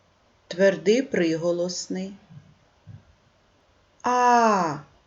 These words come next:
Голосний. Н. Подовжений м'який приголосний, біля якого ставимо дві крапочки. Це буде позначення, що звук Н,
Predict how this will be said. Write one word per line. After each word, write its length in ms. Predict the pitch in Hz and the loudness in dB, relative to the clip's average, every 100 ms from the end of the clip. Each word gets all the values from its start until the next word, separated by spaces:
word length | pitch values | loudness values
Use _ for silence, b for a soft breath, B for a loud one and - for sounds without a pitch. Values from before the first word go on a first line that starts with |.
| _ | _
Голосний. 1200 | - 165 214 254 226 220 - 180 170 151 151 180 - _ _ _ _ _ _ _ - | -10 0 2 4 2 0 -6 -4 -2 -2 -2 -6 -16 _ _ _ _ _ _ _ -4
Н. 1120 | 214 233 240 247 247 247 247 254 254 - - - _ _ _ _ _ _ _ - | 0 2 2 2 2 4 6 8 6 4 -4 -18 _ _ _ _ _ _ _ 8
Подовжений 960 | 240 254 214 269 302 240 190 180 170 | 10 10 8 6 6 6 2 4 4
м'який 520 | 175 180 214 214 262 | 4 4 2 2 2
приголосний, 1080 | 285 - 208 185 175 185 185 196 - 196 190 | 2 2 2 2 0 0 0 -2 -6 -8 -6
біля 280 | 165 220 226 | -2 4 6
якого 500 | 226 226 254 359 294 | 6 6 4 6 4
ставимо 760 | - - 226 196 185 175 170 B B | 4 4 4 4 2 2 -2 B B
дві 280 | 151 - 254 | -12 -2 0
крапочки. 720 | 180 262 226 170 160 - - | 4 4 4 2 -2 -4 -6
Це 260 | 151 - 403 | -4 2 4
буде 300 | 403 311 220 | 4 4 2
позначення, 760 | 214 190 196 285 453 - 190 160 | 2 -2 0 0 0 -2 -2 -2
що 300 | - - 185 | 0 0 -2
звук 540 | 180 180 208 196 - | -6 -2 0 0 -2
Н, 280 | 175 214 | -2 4